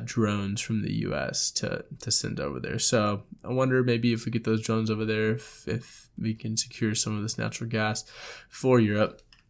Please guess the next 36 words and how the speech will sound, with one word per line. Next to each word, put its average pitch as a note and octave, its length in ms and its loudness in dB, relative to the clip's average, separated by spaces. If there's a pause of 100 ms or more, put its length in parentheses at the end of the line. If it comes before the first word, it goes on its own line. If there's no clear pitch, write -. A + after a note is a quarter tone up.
(360)
And C3+ 180 4
one C#3 120 6
thing D3 160 4
I'll B2+ 100 6
note A2+ 300 8
about A2 340 4
the, G#2 280 2
about G#2+ 240 2
Russia A2 400 2
possibly, G#2 840 0
um, G#2+ 260 -4
stopping A2+ 680 -2 (220)
flow G#2 560 0
of A2 240 -6
natural A2+ 300 -4
gas G#2+ 320 -2
to - 140 -2
Europe, G#2+ 380 -2 (580)
um, G#2 220 0
I G#2 60 0
read B2 280 2
that, G#2+ 460 2
um, - 400 -4
Gazprom, G#2+ 760 -2 (220)
the, G#2 320 -2
uh, - 240 -2 (180)
G A2 420 -2
A, G#2 280 -4
uh, G#2+ 180 0 (180)
G A#2+ 240 2
A A#2 160 4
Z G#2 580 0
P A2 180 -2
R G#2 240 0
O G#2 120 0
M, G#2 400 -2